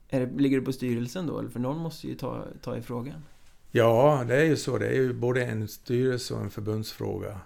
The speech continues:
Speaker 2: eh, har blivit och, och liksom, den får vi managera, eh,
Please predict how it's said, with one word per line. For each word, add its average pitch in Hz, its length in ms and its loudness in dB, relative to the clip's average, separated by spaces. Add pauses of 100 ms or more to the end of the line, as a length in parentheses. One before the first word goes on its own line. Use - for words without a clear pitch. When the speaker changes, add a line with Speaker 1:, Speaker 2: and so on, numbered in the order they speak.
Speaker 2:
eh, - 800 -10
har 110 180 -4
blivit 101 420 -4
och, - 180 -6
och - 440 -6
liksom, 107 540 -8
den 104 240 -2
får - 180 -10
vi 110 100 -4
managera, 107 720 -6 (560)
eh, - 680 -10